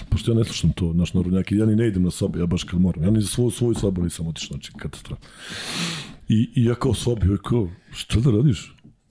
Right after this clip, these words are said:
Pa kao, „Svadbe, kako ne vidiš, ovo, ovo će da gori, bre, ima velika terasa, pogled.” Ma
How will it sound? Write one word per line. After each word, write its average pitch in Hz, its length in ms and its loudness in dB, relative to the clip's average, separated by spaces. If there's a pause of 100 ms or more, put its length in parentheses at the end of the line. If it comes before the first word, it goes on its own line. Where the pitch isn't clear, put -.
Pa - 100 -8
kao, - 200 0
„Svadbe, 110 540 2
kako 110 220 -2
ne 107 80 4
vidiš, 123 260 0
ovo, 104 200 2
ovo 107 80 2
će - 160 -2
da 95 60 2
gori, 95 380 2
bre, 90 140 0
ima 98 140 2
velika 98 360 0
terasa, 92 460 0
pogled.” 85 400 0 (760)
Ma - 60 -2